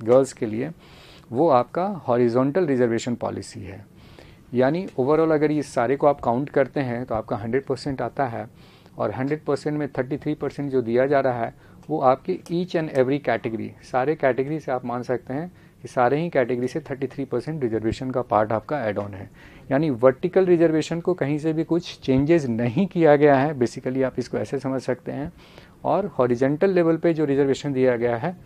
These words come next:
उसको यहाँ पे सिर्फ चेंज किया गया है और उसकी जानकारी आप यहाँ पर देख सकते हैं, यहाँ पे दिया हुआ है। तो <clears throat>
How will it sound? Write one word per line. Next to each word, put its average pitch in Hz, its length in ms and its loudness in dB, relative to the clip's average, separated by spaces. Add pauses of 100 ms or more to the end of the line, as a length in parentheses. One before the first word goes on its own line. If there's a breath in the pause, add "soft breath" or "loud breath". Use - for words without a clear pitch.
(320 loud breath)
उसको 170 280 0
यहाँ 131 300 0
पे 208 180 -2 (320)
सिर्फ 175 240 0
चेंज 123 320 -2
किया 101 300 -4
गया 101 140 -8
है 95 200 -16 (200 loud breath)
और 123 140 -2
उसकी 160 220 -4
जानकारी 143 540 0
आप 135 220 2 (420 loud breath)
यहाँ 127 160 -2
पर 123 140 0
देख 131 220 0
सकते 131 320 -8
हैं, 139 340 -10
यहाँ 117 160 -6
पे 120 140 -4
दिया 120 220 -2
हुआ 135 220 0
है। 139 200 -12 (1500 loud breath)
तो 151 500 8
<clears throat> 175 60 2